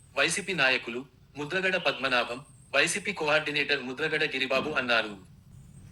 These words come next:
అన్నవరంలో సత్యదేవుని తొలి పావాంచ వద్ద వైసీపీ కోఆర్డినేటర్ ముద్రగడ గిరిబాబు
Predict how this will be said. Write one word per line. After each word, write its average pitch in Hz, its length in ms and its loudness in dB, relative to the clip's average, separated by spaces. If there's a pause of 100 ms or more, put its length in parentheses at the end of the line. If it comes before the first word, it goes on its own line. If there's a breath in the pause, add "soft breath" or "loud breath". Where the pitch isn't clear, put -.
(100)
అన్నవరంలో 180 540 2
సత్యదేవుని 156 600 -2
తొలి 151 260 -4
పావాంచ 147 480 0
వద్ద 117 300 -2 (420)
వైసీపీ 185 360 2
కోఆర్డినేటర్ 151 720 0
ముద్రగడ 147 380 -2
గిరిబాబు 120 560 0